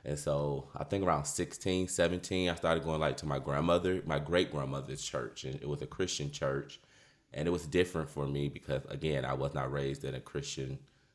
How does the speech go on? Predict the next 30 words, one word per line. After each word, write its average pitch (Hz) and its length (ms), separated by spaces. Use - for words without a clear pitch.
setting. 69 680
Even 87 160
though 95 100
my 92 120
mom 92 320
is 80 100
Christian, 69 640
again, 71 480
I, 69 280
she - 220
was 82 160
the 78 160
oldest 80 500
of 80 200
her, 80 380
of 73 160
my 78 140
grandmother's 78 520
children. 85 440
So - 140
I 69 120
was 76 140
still 80 240
kinda 73 440
raised 73 540
with 76 220
my 76 140
grandmother, 73 480
who 73 160
was 69 320